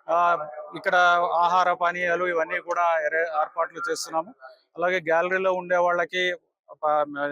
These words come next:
నీ-, నీటి సౌకర్యం దగ్గర నుంచి వారికి బ్రేక్ఫాస్ట్, లంచ్ ఇవన్నీ కూడా అన్ని, అన్ని కూడా ఈ అన్నప-, అన్నప్రసాదాలన్నీ కూడా time to time ఏర్పాటు చేయడానికి చే-, చేస్తున్నాం. భద్రతా పరంగా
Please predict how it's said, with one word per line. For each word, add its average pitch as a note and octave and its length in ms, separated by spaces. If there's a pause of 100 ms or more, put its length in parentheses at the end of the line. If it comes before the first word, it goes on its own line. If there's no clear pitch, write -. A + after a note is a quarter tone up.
(160)
నీ-, D#3 460
నీటి E3+ 220
సౌకర్యం E3 500
దగ్గర D#3 280
నుంచి D#3+ 360 (480)
వారికి D#3 500
బ్రేక్ఫాస్ట్, D#3 680
లంచ్ D3+ 380
ఇవన్నీ D3+ 340
కూడా D3 380 (400)
అన్ని, D#3 200
అన్ని D3+ 280
కూడా D#3 240 (440)
ఈ C#3+ 220
అన్నప-, C#3+ 420
అన్నప్రసాదాలన్నీ D3+ 1000
కూడా C#3 240
time C#3 320
to D3 40 (100)
time C#3 220
ఏర్పాటు C3 400
చేయడానికి B2+ 400
చే-, A#2 680
చేస్తున్నాం. C3+ 600
భద్రతా G3+ 400
పరంగా G3+ 600